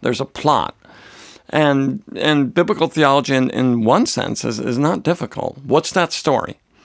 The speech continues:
We're, we're trying to see what is the unfolding story as, as we read the Bible. What, why is that helpful? It's, it's helpful because wherever you're preaching,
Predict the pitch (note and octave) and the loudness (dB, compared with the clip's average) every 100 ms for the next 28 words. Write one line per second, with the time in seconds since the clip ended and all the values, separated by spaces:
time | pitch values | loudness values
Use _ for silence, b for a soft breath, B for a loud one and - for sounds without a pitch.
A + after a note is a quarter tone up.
0 | B B - C#3 C3+ A#2+ B2 B2 B2 C#3 | B B -6 -2 0 0 -2 -2 0 2
1 | C#3 A2+ - D3+ A#2 C3+ D3+ A#2 B2 B2+ | 2 0 0 0 2 2 2 2 2 2
2 | - C3 B2+ C3 B2 A#2+ - - B2 A2 | -2 0 0 2 2 2 0 0 0 0
3 | A2+ A2 - A2 A#2 A2+ - - - A2+ | -2 -4 -4 -2 -2 -2 -8 -14 -10 -4
4 | A#2+ A#2 A#2 - - A2 A#2 A2 G2+ G#2 | -4 -4 -8 -12 -8 -4 -2 -2 -2 -2
5 | A2+ G#2 G2+ F#2+ G2 G2 - b b b | -2 -2 -4 -2 -4 -6 -12 b b b
6 | b - A2 C3+ C#3+ B2 B2+ B2+ B2+ A#2 | b -12 -4 2 2 2 2 2 2 0
7 | B2+ A2+ G#2+ B2 - - D3+ D#3+ - b | -2 -2 0 0 -2 -4 -2 -2 -8 b
8 | b b b _ - C#3 - - - A#2+ | b b b _ -6 -6 -8 -12 -8 -8
9 | - G2+ B2+ C#3 - C3 B2 - A#2+ B2 | -6 -2 0 0 -2 0 0 -2 0 0
10 | G#2+ G#2 A#2 A2+ B2+ C#3 C#3+ A#2+ A2+ - | 0 -2 0 0 0 0 0 0 -2 -2
11 | F3+ - G#2+ A2 | -2 -2 -4 -4